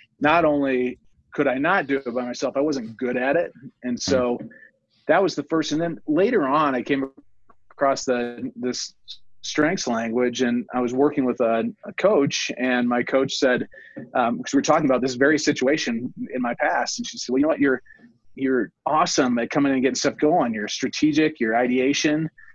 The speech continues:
Speaker 1: you're an activator, you've got self-assurance." So those, those four together,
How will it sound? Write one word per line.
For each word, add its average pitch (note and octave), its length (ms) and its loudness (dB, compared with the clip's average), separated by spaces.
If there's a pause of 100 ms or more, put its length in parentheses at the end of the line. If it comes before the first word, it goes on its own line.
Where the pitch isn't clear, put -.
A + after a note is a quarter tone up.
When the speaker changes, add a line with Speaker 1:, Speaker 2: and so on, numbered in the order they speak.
(240)
Speaker 1:
you're B2+ 160 2
an A#2+ 100 -2 (100)
activator, C3 840 0 (320)
you've B2+ 140 -2
got C#3 220 2
self-assurance." D#3 1000 0
So C3+ 160 2
those, D#3+ 240 0 (100)
those G3+ 280 2 (100)
four D#3+ 240 4
together, B2 600 0